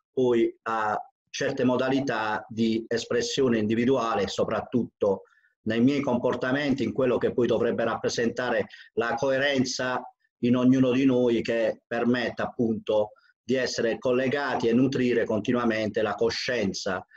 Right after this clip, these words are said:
di esseri umani, che dovrebbe, soprattutto per noi che siamo nel settore sanitario, dovrebbe essere un punto fondamentale da cui partire ogni giorno.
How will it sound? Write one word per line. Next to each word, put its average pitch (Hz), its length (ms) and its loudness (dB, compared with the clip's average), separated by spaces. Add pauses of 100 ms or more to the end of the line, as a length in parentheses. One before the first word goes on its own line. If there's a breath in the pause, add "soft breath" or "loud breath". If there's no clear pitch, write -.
(140 soft breath)
di 113 140 0
esseri 107 320 0
umani, 98 520 -2 (360)
che 107 340 0
dovrebbe, 117 480 0
soprattutto 120 680 -2
per 113 180 0
noi 139 220 2
che 123 80 0
siamo 117 260 -2
nel 117 140 0
settore 117 840 0 (320)
sanitario, 110 1040 0
dovrebbe 117 420 0
essere 110 320 0
un 110 220 0
punto 120 300 4
fondamentale 104 1000 -2 (320 soft breath)
da 117 240 -4
cui 113 680 2 (280)
partire 113 560 -2
ogni 110 260 2
giorno. 95 640 -2